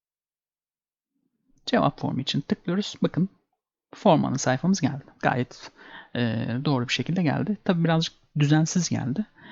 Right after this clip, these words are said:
E, tasarım kötü. Tasarımla daha sonra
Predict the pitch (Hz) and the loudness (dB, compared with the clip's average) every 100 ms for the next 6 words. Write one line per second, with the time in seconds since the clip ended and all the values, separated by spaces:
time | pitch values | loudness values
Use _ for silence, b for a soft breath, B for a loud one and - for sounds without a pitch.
0 | B B 113 117 117 113 113 123 127 - | B B -4 -2 -2 -2 -2 -4 -6 -4
1 | 147 156 156 160 - 220 - - 175 185 | -4 -2 -2 -4 -4 -4 -4 -4 -2 0
2 | 175 175 185 196 _ _ _ 165 165 165 | 2 2 2 -2 _ _ _ -4 4 4
3 | 185 - 117 117 | 4 2 -2 -2